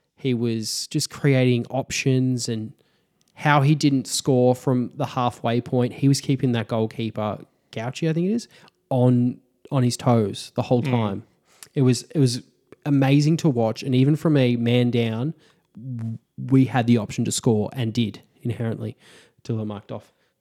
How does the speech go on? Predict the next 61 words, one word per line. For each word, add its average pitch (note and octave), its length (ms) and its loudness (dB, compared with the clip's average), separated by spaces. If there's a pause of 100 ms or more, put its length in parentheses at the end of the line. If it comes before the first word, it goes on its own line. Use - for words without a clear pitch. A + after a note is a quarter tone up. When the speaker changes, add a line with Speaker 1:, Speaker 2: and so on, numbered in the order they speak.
Speaker 1:
Uh, A2+ 160 -6
my A#2+ 140 -6
two F#3 200 -8
points F3+ 300 -6
go E3 100 -4
to C3 80 -2
Ryan A#2+ 380 -6
Scott B2+ 440 -10
for B2 540 -6 (220)
the C3+ 300 -2
first C3+ 320 4
double A#2+ 240 2
clean A#2+ 280 -2
sheet C3+ 480 -4 (400)
in A#2 140 -2
Western A#2+ 280 2
United A2 260 0
history. F3+ 320 0
We C3+ 100 4
hadn't A2+ 200 -2
done A2 140 0
it A#2 60 -2
before, D#3 260 -2
two C3+ 140 -2
weeks A#2+ 240 -2
in A#2+ 60 -2
a - 20 -2
row. D#3+ 260 -2 (240)
So - 120 -2
that's B2 140 0
a B2 60 4
big A2+ 260 0
thing B2 220 2
for A#2+ 160 0
our A2+ 80 2
team. E3 180 0
Speaker 2:
It's A3 140 -4
huge B2 260 -4
for C#3+ 100 4
Speaker 1:
Yep. A#2+ 80 4
Speaker 2:
us. - 340 -10
Speaker 1:
Yep, - 240 -4
big B2 160 0
deal. C#3+ 280 0 (500)
Uh, A#2+ 160 -6
'cause - 120 -14
we've B2+ 140 0
traditionally B2+ 320 0
Speaker 2:
And D3+ 60 6
he D#3 60 6
was C#3+ 240 4
big B2+ 220 0
in G#2+ 100 -6
this G#2+ 200 -10
game. F#2 340 -12
Speaker 1:
Yeah, B2 180 0
he C3 240 -2
Speaker 2:
No B2+ 120 4
Speaker 1:
was A2+ 100 -2
Speaker 2:
doubt. B2+ 60 4
Speaker 1:
huge. B2 340 2